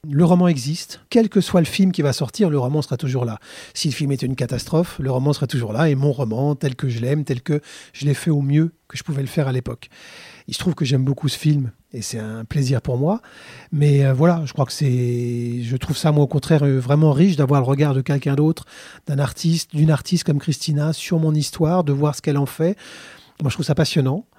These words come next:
très enrichissant. Donc, euh, pour moi, ça a été très facile. Le jour où elle m'a dit, « J'ai envie de faire de votre histoire, euh, un film », j'ai, j'ai pris ça comme une très bonne nouvelle et un cadeau.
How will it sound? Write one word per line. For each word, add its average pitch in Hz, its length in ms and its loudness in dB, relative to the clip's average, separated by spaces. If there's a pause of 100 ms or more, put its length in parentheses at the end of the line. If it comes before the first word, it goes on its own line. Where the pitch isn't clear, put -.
(240)
très 147 260 2
enrichissant. 147 560 4
Donc, 143 280 2
euh, 120 840 2
pour 127 160 -4
moi, 151 120 0
ça 135 100 -4
a 113 40 -4
été 117 160 -6
très - 140 -4
facile. 175 420 4 (480)
Le 131 160 -2
jour 156 240 6
où 147 60 6
elle 131 80 4
m'a 135 140 2
dit, « 147 300 0
J'ai 123 180 0
envie 127 380 0
de 131 160 -6
faire 143 420 -4
de 131 100 -2
votre 135 280 -4
histoire, 139 640 -2
euh, 120 480 -6
un 127 120 -4
film », 214 360 0
j'ai, 113 280 -6
j'ai 110 200 -10
pris - 160 -14
ça 147 160 -6
comme 127 200 -6
une 117 160 -8
très - 160 -8
bonne 127 140 -6
nouvelle 127 300 -4
et 139 60 -4
un 120 80 -6
cadeau. 139 320 -6